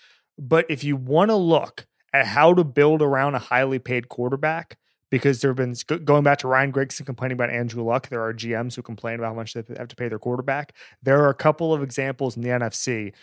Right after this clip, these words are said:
about how to build and spend even though you have a highly paid quarterback. The Green Bay Packers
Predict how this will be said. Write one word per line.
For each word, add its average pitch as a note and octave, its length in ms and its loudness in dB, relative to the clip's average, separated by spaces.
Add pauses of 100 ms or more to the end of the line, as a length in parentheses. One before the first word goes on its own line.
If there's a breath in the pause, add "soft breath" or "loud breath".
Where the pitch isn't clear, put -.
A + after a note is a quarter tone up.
(140 soft breath)
about B2 220 0
how C3+ 240 4
to C3+ 220 -4
build D3+ 600 0
and B2+ 220 -4
spend C#3 880 -4 (640)
even D3 340 0
though B2+ 500 0
you C3+ 120 -4
have B2 200 2
a B2 60 -2
highly A2 300 -2
paid G#2+ 240 -12
quarterback. - 580 -14
The - 60 -16
Green A#2 160 -10
Bay A#2+ 100 -4
Packers B2+ 580 -2